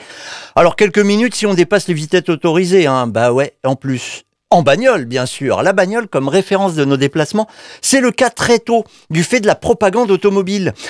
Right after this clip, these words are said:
François Jarige, historien des sociétés industrielles, auteur de nombreux ouvrages sur les résistances à l'imposition des nouvelles techniques dans le travail, dans le transport, et cetera,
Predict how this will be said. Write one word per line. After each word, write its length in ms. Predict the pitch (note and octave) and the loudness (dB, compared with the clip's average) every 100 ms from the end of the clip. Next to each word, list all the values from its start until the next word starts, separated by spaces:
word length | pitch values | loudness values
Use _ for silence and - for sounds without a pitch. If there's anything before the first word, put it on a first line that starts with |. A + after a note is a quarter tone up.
| - | -16
François 440 | - - A3 - G#3+ | -8 -2 0 2 2
Jarige, 440 | F3+ A3+ C4 A#3+ | 2 0 0 -2
historien 480 | F#3+ - G#3 F#3 G3+ | -4 -2 0 0 0
des 160 | D#3 C3 | 0 -2
sociétés 420 | - D3 E3+ E3 | -4 -2 0 0
industrielles, 580 | D3+ D3 - A3 B3+ G#3 | -2 -4 -8 -2 2 2
auteur 240 | - D#3+ | 0 0
de 100 | D3 | 0
nombreux 380 | D3+ D3+ D#3+ D#3 | -2 -2 -2 -2
ouvrages 340 | D#3 E3 E3 | -2 -2 -2
sur 180 | - C#3+ | -2 -2
les 120 | A#2+ | 0
résistances 600 | A2+ B2+ C#3 - E3+ - | 0 -2 -6 -4 -4 0
à 80 | A#2 | 0
l'imposition 680 | A#2 C#3+ D#3 D3+ D3+ - E3 | 0 0 -2 -4 -4 -4 0
des 100 | B2 | 0
nouvelles 300 | B2+ C3+ - | 2 0 -2
techniques 400 | D3+ - E3 - - - _ | -4 -2 -4 -4 -14 -20 _
dans 100 | A#2 | -2
le 60 | A2+ | -2
travail, 400 | - A#2 C3 B2+ | -2 2 2 2
dans 80 | |
le 80 | A2 | -4
transport, 500 | - B2 - C3 A2 | -6 -6 -4 -2 -2
et 60 | G2 | -4
cetera, 400 | - C3 F#3 A3+ | -6 -2 0 -2